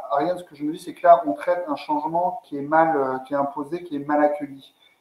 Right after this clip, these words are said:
Mais j'ai envie de dire, est-ce que, et je crois que tu viens aussi, euh, sur ça, euh, sur la fin de, de tes slides, c'est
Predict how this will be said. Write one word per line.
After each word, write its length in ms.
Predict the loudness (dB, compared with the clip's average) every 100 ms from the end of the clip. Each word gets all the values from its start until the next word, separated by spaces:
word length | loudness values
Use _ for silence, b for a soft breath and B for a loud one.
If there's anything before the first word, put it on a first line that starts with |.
| _
Mais 100 | -8
j'ai 80 | -4
envie 160 | -2 -2
de 40 |
dire, 140 | 0 -2
est-ce 240 | -2 -10 -4
que, 300 | -4 -4 -4
et 180 | -6 -8 -14 -20
je 120 | -12
crois 120 | -10
que 60 | -10 -14 _
tu 180 | -20 -14
viens 140 | -6
aussi, 400 | -4 -4 -8 -4
euh, 520 | -2 -2 -4 -6 -8 -10
sur 240 | -14 -18
ça, 360 | 0 4 6 4
euh, 500 | 0 -4 -4 -6 -6
sur 180 | -2 0
la 100 | 0 -2
fin 80 |
de, 300 | -6 -8 -12
de 60 | -14
tes 120 | -14
slides, 340 | -4 2 2 2
c'est 180 | -6 -8